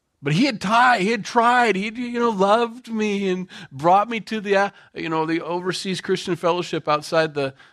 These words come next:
the, the base there. And he did everything he could to get me to, you know, "Okay, are you li-?"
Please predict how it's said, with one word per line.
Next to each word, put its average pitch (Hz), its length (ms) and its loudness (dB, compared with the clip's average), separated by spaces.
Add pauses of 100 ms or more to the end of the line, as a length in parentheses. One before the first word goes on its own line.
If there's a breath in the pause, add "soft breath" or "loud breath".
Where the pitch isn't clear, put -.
(120 loud breath)
the, 147 180 -2
the 139 180 -6
base 151 400 0
there. 143 320 0
And 127 100 -6
he 165 160 -8
did 170 220 -2
everything 196 460 0
he 202 100 -6
could 190 380 0
to 165 100 -4
get 175 220 -6
me 175 100 -2
to, 165 160 -4
you 170 120 -2
know, 170 160 -2
"Okay, 180 320 -4
are 165 60 -2
you 143 200 0
li-?" 196 260 0